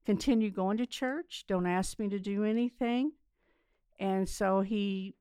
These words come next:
he didn't. He gave me that period of time and space for me to process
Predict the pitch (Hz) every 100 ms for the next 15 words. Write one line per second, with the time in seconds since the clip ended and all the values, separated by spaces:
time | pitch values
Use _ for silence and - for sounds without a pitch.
0 | _ _ 175 202 180 180 196 240 294 -
1 | _ _ _ _ _ 190 180 180 185 190
2 | 185 175 175 - _ - 202 196 196 190
3 | 180 196 180 196 220 190 - - 185 196
4 | 277 - 180 170 180 190 185 - 180 196
5 | - 214 226 262 -